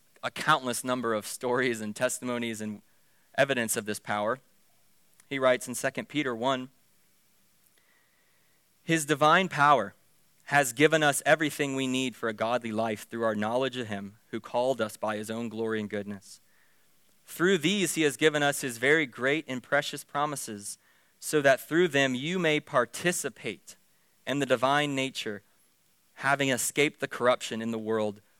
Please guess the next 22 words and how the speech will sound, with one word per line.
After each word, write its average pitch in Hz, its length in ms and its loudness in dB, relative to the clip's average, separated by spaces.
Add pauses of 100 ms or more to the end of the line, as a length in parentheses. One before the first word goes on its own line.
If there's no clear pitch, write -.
caused 117 380 2
by 101 140 0
evil 104 280 -8
desires." 98 600 -8 (2000)
I 120 80 0
love 135 320 8
that 123 200 6
line, 110 380 0 (380)
"participate 147 880 0 (460)
in 120 140 -6
the 113 100 -2
divine 120 640 0
nature." 104 500 -8 (3750)
When 135 180 -2
we 139 120 2
access 170 640 4
the 127 120 -4
presence 135 440 2
of 120 120 -6
God 104 420 0 (540)
through 143 260 -2
prayer, 104 440 0